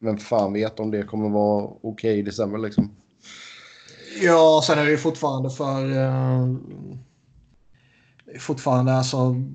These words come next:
Speaker 2: bara prata om nästa säsong när den kan starta är ju fortfarande väldigt spekulativt, med tanke på att det finns ju ändå en risk att slutspelet nu kanske måste skjutas eller ställas in eller, eh,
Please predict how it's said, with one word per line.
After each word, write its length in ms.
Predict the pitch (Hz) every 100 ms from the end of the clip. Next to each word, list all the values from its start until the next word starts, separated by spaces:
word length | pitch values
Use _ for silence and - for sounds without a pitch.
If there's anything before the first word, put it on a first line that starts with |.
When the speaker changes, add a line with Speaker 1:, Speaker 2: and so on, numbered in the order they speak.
| - - - 143
Speaker 2:
bara 240 | 135 131
prata 320 | 131 139 131
om 120 | 127 131
nästa 300 | 127 - 113
säsong 300 | 127 135 127
när 100 | 131
den 140 | 113
kan 120 | 113
starta 340 | - 127 127 131
är 60 |
ju 80 | 123
fortfarande 380 | 127 127 120 117
väldigt 200 | 127 127
spekulativt, 640 | - 127 127 113 117 -
med 120 | - -
tanke 280 | 123 123
på 200 | 127 120
att 300 | 123 123 - 151 101 98 95 139 -
det 60 |
finns 240 | 127 131 127
ju 40 |
ändå 160 | 120 113
en 100 | 120
risk 300 | 127 127 127
att 380 | 123 - - - _ - - - _ _ - - -
slutspelet 600 | - 151 135 139 127 131
nu 200 | 127 117
kanske 600 | 117 127 127 127 127 127
måste 600 | 127 131 127 139 135 131 127
skjutas 420 | 147 139 135 131 139
eller 160 | 131
ställas 320 | 131 135 131
in 200 | 143 127
eller, 460 | 131 127 131 147 147 147
eh, 320 | 143 139